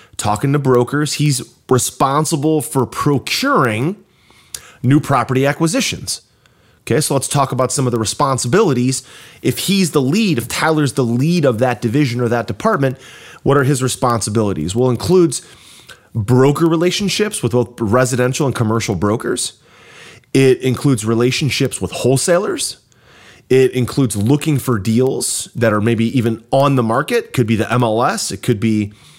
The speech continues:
auction dot com. It could be Zillow. It could be, uh, HomePath, HomeSteps. It could be, um, auction dot com. It could be Hubzu. It could be commercial brokers. It could be LoopNet.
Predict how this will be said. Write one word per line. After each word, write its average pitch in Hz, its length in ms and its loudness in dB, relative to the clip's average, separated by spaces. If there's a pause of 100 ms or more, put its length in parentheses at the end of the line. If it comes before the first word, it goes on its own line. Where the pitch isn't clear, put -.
(560)
auction 123 340 0
dot 101 200 0
com. 170 420 0
It 107 120 -4
could 113 160 0
be 104 320 0 (240)
Zillow. 131 720 0
It 92 80 -8
could 117 200 0
be, 107 360 0 (600)
uh, 87 260 -4 (120)
HomePath, 180 600 2
HomeSteps. - 880 -2 (420)
It 110 200 0
could 135 220 0
be, 113 440 0 (360)
um, 92 460 -4 (180)
auction 139 320 2
dot 131 200 0
com. 175 400 0
It - 80 -4
could 127 140 0
be 104 100 -2
Hubzu. 175 540 -2 (520)
It 110 140 -2
could 123 140 2
be 120 80 2
commercial 127 460 0
brokers. 135 460 0
It - 40 -12
could 139 140 0
be 113 100 2
LoopNet. 170 680 0